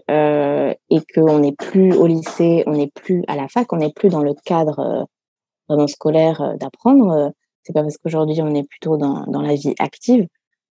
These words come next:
euh, qu'il faut arrêter d'apprendre. Et, euh, et c'est vrai que, voilà, on, on a été assez d'accord sur cette idée-là que tout au long de la vie, euh, on peut continuer un,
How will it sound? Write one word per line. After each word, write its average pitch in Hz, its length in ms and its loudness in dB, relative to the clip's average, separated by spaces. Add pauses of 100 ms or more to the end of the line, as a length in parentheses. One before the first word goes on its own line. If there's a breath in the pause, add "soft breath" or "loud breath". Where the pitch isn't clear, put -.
(140)
euh, 151 100 0
qu'il - 180 -14
faut - 200 -6
arrêter 156 380 -4
d'apprendre. 165 500 0 (220)
Et, 156 260 4
euh, - 760 -4 (320)
et 160 200 4
c'est 156 220 -2
vrai 175 140 4
que, 160 360 4
voilà, 170 200 0
on, 165 320 2
on 160 40 0
a 160 80 0
été 160 220 -2
assez 151 240 -2
d'accord 175 280 -2
sur - 80 -20
cette - 200 -10
idée-là 170 220 4
que 175 220 -2 (540 soft breath)
tout 226 220 4
au 202 40 8
long 185 140 6
de 170 80 4
la 156 160 4
vie, 220 320 6
euh, 156 720 2 (140)
on 165 100 0
peut 185 280 2
continuer 165 500 -2
un, 156 400 -2